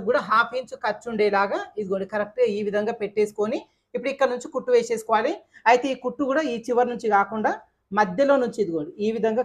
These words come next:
కరెక్ట్గా పెట్టేసుకొని, మధ్యలో నుంచి ఇటువైపున, అటువైపున కుట్టు వేసేసుకుందాం. అయితే చూడండి, మనకి ఇక్కడ జాయింటింగ్ చేసుకునేటప్పుడు ఈ పైపింగ్ వేసుకున్న కుట్టు ఉంది కదా, ఇదే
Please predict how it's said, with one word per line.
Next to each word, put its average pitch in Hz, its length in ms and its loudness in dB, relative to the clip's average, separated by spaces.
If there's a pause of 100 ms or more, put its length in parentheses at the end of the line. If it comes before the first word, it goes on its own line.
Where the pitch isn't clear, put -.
కరెక్ట్గా 202 360 0
పెట్టేసుకొని, 214 560 2 (400)
మధ్యలో 269 400 4
నుంచి 262 220 -6
ఇటువైపున, 247 460 2
అటువైపున 226 360 -2 (100)
కుట్టు 285 220 -6
వేసేసుకుందాం. 151 540 -10 (1040)
అయితే 208 140 2 (120)
చూడండి, 269 380 2
మనకి 220 260 0
ఇక్కడ 233 160 0 (440)
జాయింటింగ్ 220 420 2
చేసుకునేటప్పుడు 208 640 -2 (600)
ఈ 226 80 0 (120)
పైపింగ్ 262 400 4
వేసుకున్న 247 320 -2 (100)
కుట్టు 220 260 -6
ఉంది 208 160 0
కదా, 233 140 0 (480)
ఇదే 269 160 0